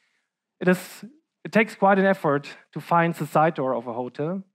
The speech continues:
You need to go the extra mile. Nevertheless, John showed up at the side door just in time. John passed the first test.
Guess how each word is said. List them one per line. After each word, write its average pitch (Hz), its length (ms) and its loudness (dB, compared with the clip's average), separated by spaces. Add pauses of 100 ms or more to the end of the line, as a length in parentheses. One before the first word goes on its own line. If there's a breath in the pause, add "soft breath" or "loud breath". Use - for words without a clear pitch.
(560)
You 160 80 -2
need 220 200 2
to 202 40 -6
go 175 380 0
the 151 180 -4
extra 156 320 -8
mile. 127 380 -6 (1400)
Nevertheless, 139 720 -2 (220)
John 208 240 0
showed 175 260 -2
up 143 360 -2 (640)
at 139 140 -6
the 131 80 -14
side 131 340 -2
door 165 300 -10 (100)
just 147 420 -4
in 151 140 -10
time. 98 360 -14 (1300)
John 143 220 -4
passed 180 400 -6
the 123 80 -16
first - 380 -16
test. - 280 -20